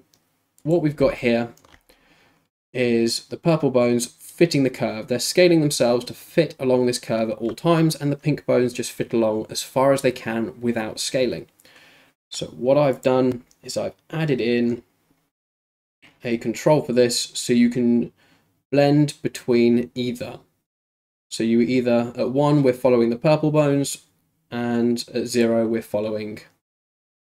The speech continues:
the pink bones. I figured, like, there's a couple different situations where you'd use either end of this. There's also situations where you'd even key between them to get balance.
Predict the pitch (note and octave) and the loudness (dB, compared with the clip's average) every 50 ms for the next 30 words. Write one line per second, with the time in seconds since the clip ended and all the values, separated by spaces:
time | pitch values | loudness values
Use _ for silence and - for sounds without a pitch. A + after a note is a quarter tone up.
0 | _ _ _ _ _ _ _ _ _ - A2+ G#2 - - - _ _ - - E3 | _ _ _ _ _ _ _ _ _ -10 -8 -8 -8 -8 -12 _ _ -4 -2 0
1 | D#3 - - - F#2 E2+ B1+ C2 - - - - - - _ _ _ _ _ _ | 0 -2 -4 -6 -6 -6 -8 -10 -12 -12 -14 -14 -16 -20 _ _ _ _ _ _
2 | _ _ _ - A#2+ A#2 - C#3+ C#3 C3 B2+ A#2+ - - B2 B2 A#2 A#2+ - _ | _ _ _ -12 -10 -6 -4 -2 0 0 -2 -2 -4 -4 -4 -4 -4 -6 -10 _
3 | _ - _ _ - E3 D#3+ E3 E3+ - F3+ D#3+ - C#3 B2+ B2+ - C3 A#2+ - | _ -20 _ _ -2 0 0 0 -2 -2 -2 -2 0 0 0 0 0 0 -2 -4
4 | A#2+ - - B2 A#2+ A#2+ A#2+ B2+ A#2+ B2 A#2 A#2+ A#2+ A#2 A#2+ A#2+ B2 B2 B2 A#2 | -2 0 2 2 2 2 2 0 0 2 4 4 4 2 2 0 0 0 0 -2
5 | A#2+ B2 A#2+ A#2+ A#2+ B2 B2+ B2+ - B2 B2 A#2+ B2+ B2 C3+ C#3+ D3+ D3 - - | -2 -2 -2 0 0 -2 -2 -2 -4 -4 -4 -4 -4 -2 -2 -2 -2 -4 -6 -10
6 | - - - - _ - C3 C#3+ E3+ D#3+ - B2+ - B2 - - A#2+ A#2 A#2 A#2+ | -14 -20 -20 -20 _ -2 2 4 4 4 4 0 -2 -4 -2 0 2 2 2 0
7 | B2 A#2+ B2 A#2 A#2 A#2 A#2+ B2 A#2 A#2 A2+ A2+ - - - C#3 B2+ A#2 B2 - | 0 0 2 2 2 2 2 2 0 0 0 -2 -4 -4 -2 -2 -2 -2 -4 -2
8 | - C3 C3 B2 A#2 A2 A#2 A2+ - - - - - B2 A#2+ A#2 A#2 A2+ - - | 0 0 2 2 0 0 -2 -6 -8 -10 -10 -10 -8 -6 -4 -4 -4 -4 -6 -10
9 | - - | -14 -16